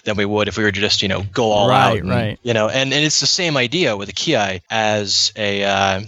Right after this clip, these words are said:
Speaker 1: as, you know, a way to help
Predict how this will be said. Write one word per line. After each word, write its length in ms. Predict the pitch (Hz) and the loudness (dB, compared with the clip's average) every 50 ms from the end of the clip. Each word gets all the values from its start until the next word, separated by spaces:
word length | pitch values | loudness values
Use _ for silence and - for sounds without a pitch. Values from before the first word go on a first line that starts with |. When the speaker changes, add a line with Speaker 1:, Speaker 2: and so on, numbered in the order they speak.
| 101 _ - | -12 _ -2
Speaker 1:
as, 720 | 139 139 127 123 127 120 117 117 110 - - - - - | -2 -2 0 0 0 0 0 0 0 0 0 0 -2 -2
you 100 | 117 110 | -2 -2
know, 300 | 104 98 95 95 95 - _ | -2 -2 -2 -4 -8 -10 _
a 100 | - 120 | -6 -6
way 300 | 110 101 113 110 110 107 | -2 0 2 2 2 0
to 420 | 104 - - - 110 107 104 101 98 | 0 0 -2 -2 -2 -4 -4 -4 -4
help 380 | - - - 110 107 101 - | -4 -2 0 0 0 -2 -4